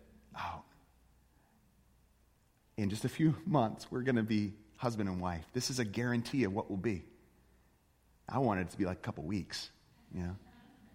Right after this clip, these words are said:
It's a guarantee. Sh-, she's mine. She, she belongs to me. That's what this ring was, was a symbol of. She's, she's mine. Well, one day she will be. And, and, like, the Spirit of God in us is,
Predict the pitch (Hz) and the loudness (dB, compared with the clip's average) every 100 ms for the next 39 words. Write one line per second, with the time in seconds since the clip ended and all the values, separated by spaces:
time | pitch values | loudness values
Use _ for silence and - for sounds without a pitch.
0 | - - - - - _ _ _ _ _ | -20 -20 -20 -20 -20 _ _ _ _ _
1 | - - - _ - 117 117 117 143 151 | -20 -20 -20 _ -6 2 4 4 6 4
2 | 131 185 104 76 - - - - 185 156 | 2 0 -2 -4 -16 -10 -10 -4 -2 0
3 | 156 165 110 - - 165 147 147 160 156 | 0 -2 -2 -4 -2 -2 0 2 2 2
4 | - - 127 156 101 - - - _ _ | 0 0 2 2 0 -4 -18 -20 _ _
5 | _ _ _ - - - - 127 165 170 | _ _ _ -20 -20 -16 -10 -2 0 2
6 | 165 156 147 160 151 - - - - _ | 4 4 4 6 6 2 -16 -20 -20 _
7 | _ 143 135 139 139 139 127 - 180 151 | _ 0 2 2 4 4 4 2 4 4
8 | 98 87 85 - - _ _ _ _ _ | 2 0 -6 -18 -20 _ _ _ _ _
9 | _ _ _ _ _ _ _ _ _ _ | _ _ _ _ _ _ _ _ _ _
10 | _ - - 165 - - 180 170 202 180 | _ -14 -4 -4 -2 -4 -4 -2 0 0
11 | 98 - _ _ _ _ _ - 143 170 | -2 -12 _ _ _ _ _ 0 4 6
12 | 185 123 - 147 165 185 151 160 165 165 | 6 4 2 2 4 4 6 6 6 6
13 | 165 160 - - 196 185 160 165 160 165 | 6 2 0 2 6 6 8 8 8 6
14 | 190 156 160 | 6 6 6